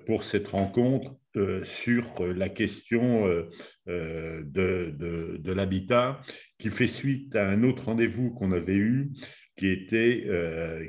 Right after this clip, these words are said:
qui était sur, euh, euh, l'habitat, euh, la vacance et, euh, l'habitat dé-, dégradé. On a eu aussi d'autres rendez-vous qui participent de la préoccupation qui nous réunit. C'était la question, euh, bien évidemment générale de la revitalisation des centres-villes et centres-bourgs,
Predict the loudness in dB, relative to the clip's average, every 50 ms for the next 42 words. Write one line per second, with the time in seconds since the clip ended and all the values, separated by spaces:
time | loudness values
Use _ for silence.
0 | -12 _ -4 -4 -4 -4 -2 0 0 0 0 0 -2 -8 -8 -4 -4 -4 -4 -4
1 | -8 -10 -6 -2 -2 -2 -2 -4 -8 -12 -18 -20 -20 _ _ -4 -4 -2 -2 -4
2 | -6 -6 -6 -2 -2 0 0 0 -2 -2 0 2 4 6 6 6 4 4 2 0
3 | -2 -4 -4 -2 -2 0 2 2 0 2 4 4 4 4 2 2 -2 -4 -8 -10
4 | -12 -14 -16 _ _ -20 -20 -20 _ _ 0 2 2 4 2 2 0 -2 -4 -4
5 | -4 -4 -6 -8 -10 -10 -10 -8 -6 -6 -4 -4 -2 0 0 2 2 2 2 2
6 | 2 0 0 -2 -2 -2 0 0 0 0 0 -2 -2 -4 -8 -14 _ -20 -20 -20
7 | _ _ 2 4 6 6 6 6 6 6 6 4 4 2 0 -2 -2 0 2 2
8 | 2 0 0 0 2 2 4 4 2 0 -2 -2 -2 -4 -4 -6 -8 -8 -6 -4
9 | -2 -4 -4 -4 -6 -6 -6 -4 -4 -4 0 0 2 2 0 0 -2 -2 -2 -2
10 | -2 -4 -4 -2 -2 -4 -4 -4 -4 -4 -6 -4 -6 -6 -6 -4 -4 -2 0 2
11 | 4 4 4 4 2 -2 -4 -6 -8 -10 -10 -8 _ -4 -4 -2 -4 -4 -4 -6
12 | -6 -6 -8 -6 -2 0 0 0 0 0 -2 -4 -6 -12 -16 -20 -20 -20 -20 -20
13 | _ -2 0 2 2 2 2 2 2 2 2 2 2 0 2 0 0 0 0 0
14 | 0 -2 -2 0 0 -2 -2 -2 -2 -2 0 2 2 2 2 0 0 0 0 0
15 | 0 0 0 0 -2 -2 -4 -6 -4 -2 -2 -2 -2 -4 -4 -4 -4 -2 -2 -2
16 | -2 0 0 -2 -2 -4 -4 -6 -8 -6 -4 -2 0 2 2 2 2 0 -2 -6
17 | -10